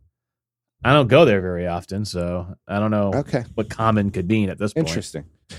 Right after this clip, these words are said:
Speaker 2: I, we have different families, but I'm imagining the tears my mom would shed if I said, "I'm going for a walk."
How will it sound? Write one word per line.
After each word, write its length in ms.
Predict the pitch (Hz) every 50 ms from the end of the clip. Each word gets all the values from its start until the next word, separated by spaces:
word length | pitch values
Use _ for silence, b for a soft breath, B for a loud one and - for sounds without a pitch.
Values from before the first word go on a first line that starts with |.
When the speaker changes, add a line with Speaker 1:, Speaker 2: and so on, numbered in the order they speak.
| B B
Speaker 2:
I, 300 | 143 156 165 170 147 - - - - _ _ _ _ _ _ _
we 220 | 135 131 139 151 139
have 240 | 147 185 190 175
different 300 | 151 165 143 151 143 120
families, 460 | - 156 156 143 120 107 90 85 - -
but 140 | 107 107
I'm 160 | 104 107 107 107
imagining 600 | 107 110 120 127 139 135 - 127 110 107 98 87
the 120 | 85 98
tears 640 | - - - - 160 139 101 78 76 73 - -
my 180 | - 87 82 87
mom 300 | 92 90 87 87 90 87
would 160 | 82 85 78 -
shed 460 | - - - 104 85 78 78 69 69
if 220 | - - - -
I 100 | 87 82
said, 240 | - - 98 85 80
"I'm 120 | 92 110
going 220 | 123 113 - 147 131
for 200 | - - 120 110
a 60 | 98
walk." 420 | 92 95 104 95 82 - - -